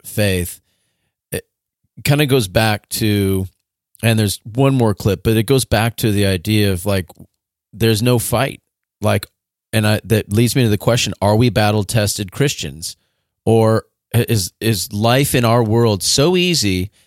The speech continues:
that we're not tested at all? And therefore, we lack serious faith. Um, that's, I mean, that's the question I have for you guys. Are we not battle-tested?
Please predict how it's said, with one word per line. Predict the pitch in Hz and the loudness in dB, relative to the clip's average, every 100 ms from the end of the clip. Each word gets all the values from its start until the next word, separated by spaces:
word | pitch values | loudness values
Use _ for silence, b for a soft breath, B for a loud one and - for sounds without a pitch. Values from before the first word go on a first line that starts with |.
| _ _ | _ _
that | 120 123 120 | 0 2 0
we're | 120 127 185 | -2 -2 0
not | 214 175 | 0 0
tested | 190 - 92 - 87 _ _ _ | -2 -2 -4 -6 -12 _ _ _
at | 101 98 | -2 0
all? | 98 76 - _ _ _ _ _ _ _ _ _ _ | 0 -2 -8 _ _ _ _ _ _ _ _ _ _
And | 110 113 | 0 2
therefore, | 120 - 127 120 | 2 2 2 4
we | 110 | 2
lack | 117 113 117 107 | 2 2 0 0
serious | - - 143 143 131 - | 0 0 2 2 2 0
faith. | - 120 80 - - _ _ _ _ _ _ _ _ - | 0 -2 -2 -8 -16 _ _ _ _ _ _ _ _ -2
Um, | 101 98 95 85 85 _ _ _ _ _ _ _ _ | 0 2 0 -4 -10 _ _ _ _ _ _ _ _
that's, | - 101 101 - - - _ _ _ _ _ _ 90 | -2 -2 0 -2 -4 -10 _ _ _ _ _ _ -6
I | |
mean, | 90 | -4
that's | 90 104 - | -2 -2 -2
the | 110 | -4
question | - 110 113 107 | 0 0 0 -2
I | 98 | 0
have | 101 101 | 0 0
for | - 92 | -2 -2
you | 98 131 | 0 0
guys. | 92 73 80 - - _ - | -2 -4 -10 -14 -16 _ -2
Are | 98 | 0
we | 98 | 2
not | 92 92 98 - | 0 0 -2 -2
battle-tested? | 98 101 98 117 107 - - - | 0 0 0 -2 -4 -6 -10 -14